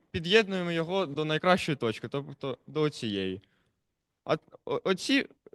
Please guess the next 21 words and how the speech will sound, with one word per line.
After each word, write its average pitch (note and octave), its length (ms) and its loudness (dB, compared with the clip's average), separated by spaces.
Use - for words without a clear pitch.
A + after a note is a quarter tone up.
е, B2 200 0
всі - 420 2
ті F3 180 2
ребра, E3 280 6
які, D#3+ 340 0
про D#3 100 -2
які E3+ 160 0
ми E3 120 6
забули, F#3+ 560 2
вони F#3 220 0
точно A#3 320 0
гі-, E3+ 120 -4
відповідь F#3 460 -4
не E3 100 -4
погіршать, F#3+ 680 -2
бо D#3+ 300 6
вони F3+ 340 4
були E3 260 4
менше F3 380 4
за D3+ 120 -2
D, A#3 380 0